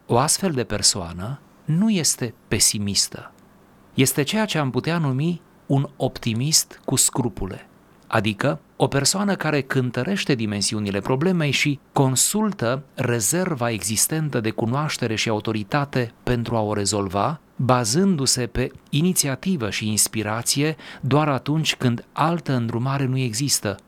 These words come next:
sau când un capriciu neobișnuit al situației produce o reacție similară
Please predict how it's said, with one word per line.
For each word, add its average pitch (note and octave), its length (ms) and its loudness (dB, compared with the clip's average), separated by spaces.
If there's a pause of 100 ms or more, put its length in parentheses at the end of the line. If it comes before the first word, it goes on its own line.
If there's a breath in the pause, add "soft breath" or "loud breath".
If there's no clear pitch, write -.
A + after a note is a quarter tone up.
sau B2 320 2
când B2 320 -2
un B2+ 200 0
capriciu C3 580 -2
neobișnuit A2+ 720 -2
al G#2 160 -2
situației B2+ 800 0 (100)
produce D3+ 520 0
o B2 240 -4
reacție A#2+ 520 0
similară A2 920 0